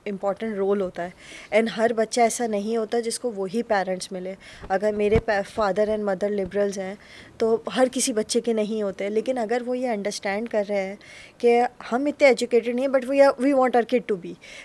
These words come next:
we, we want our kid, हम इस बच्चे को, अ, ये सिखा सकते हैं, लेकिन यहाँ पे हम रुक गए हैं, तो we are there। and हमारी जो एक, अ, कांस्टेंट, अ, कम्युनिकेशन लिंगो में भी चीज़ होती है,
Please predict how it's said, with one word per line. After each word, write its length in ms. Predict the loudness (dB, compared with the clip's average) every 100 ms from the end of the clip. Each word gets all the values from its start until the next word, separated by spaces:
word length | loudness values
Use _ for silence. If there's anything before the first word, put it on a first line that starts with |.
| 0
we, 320 | 2 2 4
we 180 | 4 4 4
want 200 | 2 6
our 160 | 4
kid, 180 | 6 2
हम 220 | 2 0
इस 120 | 0 2
बच्चे 280 | 0 2 0
को, 300 | 4 2 2 -6 -2
अ, 260 | 4 6
ये 360 | 4 2 2 2 0
सिखा 380 | 0 0 0
सकते 300 | -2 -4 0
हैं, 80 | 2
लेकिन 220 | 2 0
यहाँ 280 | 0 0 -2
पे 120 | 2
हम 240 | 0 2 0
रुक 200 | 0 2
गए 220 | 2 2
हैं, 160 | 0 -6 -16 -18 -2
तो 120 | 2 4
we 260 | 6 8
are 40 | 8
there। 520 | 6 6 2 -4 _ _ 2
and 120 | 2
हमारी 480 | 4 0 2 2 0
जो 140 | 0 2
एक, 360 | 2 2 4
अ, 160 | 4 4
कांस्टेंट, 580 | 2 -2 0 -4 -6 -10 -2
अ, 160 | 2 2
कम्युनिकेशन 720 | 0 -2 -2 -2 -2 -2 -2
लिंगो 340 | -2 0 -2
में 140 | -2 -2
भी 100 | -4
चीज़ 280 | -4 -4 -4
होती 240 | -4 -4
है, 160 | -6